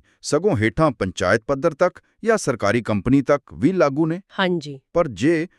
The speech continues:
Speaker 1: ਮੰਨ ਲਓ ਇਹ ਸਟੇਟ ਕੋਈ ਕਾਨੂੰਨ ਹੀ ਅਜਿਹਾ ਬਣਾ ਦੇਵੇ ਜੋ ਇਹਨਾਂ ਹੱਕਾਂ ਦੇ ਉਲਟ ਹੋਵੇ,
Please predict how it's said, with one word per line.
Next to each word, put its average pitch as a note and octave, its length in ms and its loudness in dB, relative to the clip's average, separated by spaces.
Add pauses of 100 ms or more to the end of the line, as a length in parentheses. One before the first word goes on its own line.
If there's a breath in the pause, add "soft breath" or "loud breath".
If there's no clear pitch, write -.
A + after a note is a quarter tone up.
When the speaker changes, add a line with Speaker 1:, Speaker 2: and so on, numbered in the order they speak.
(240)
Speaker 1:
ਮੰਨ E3+ 280 -2
ਲਓ G#3+ 280 2 (340)
ਇਹ F#3+ 100 4
ਸਟੇਟ G3 440 2
ਕੋਈ G3 260 0
ਕਾਨੂੰਨ D3 420 4
ਹੀ A#3 120 2
ਅਜਿਹਾ D3 280 2
ਬਣਾ A2 240 2
ਦੇਵੇ G#2+ 340 0 (220)
ਜੋ C#3+ 200 0
ਇਹਨਾਂ F3 200 0
ਹੱਕਾਂ A2+ 340 -2
ਦੇ A#2 160 2
ਉਲਟ B2 220 0
ਹੋਵੇ, D3 260 0